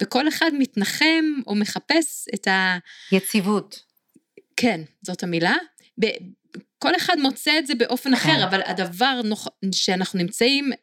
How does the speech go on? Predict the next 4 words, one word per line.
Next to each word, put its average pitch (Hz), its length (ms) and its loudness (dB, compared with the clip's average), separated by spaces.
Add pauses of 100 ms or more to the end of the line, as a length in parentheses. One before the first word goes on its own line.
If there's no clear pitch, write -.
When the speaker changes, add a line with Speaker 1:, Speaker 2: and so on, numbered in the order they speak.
(420)
Speaker 1:
אה, 180 200 0 (100)
אה, 170 300 2 (800)
אה, 165 580 2
נוכח, 233 420 0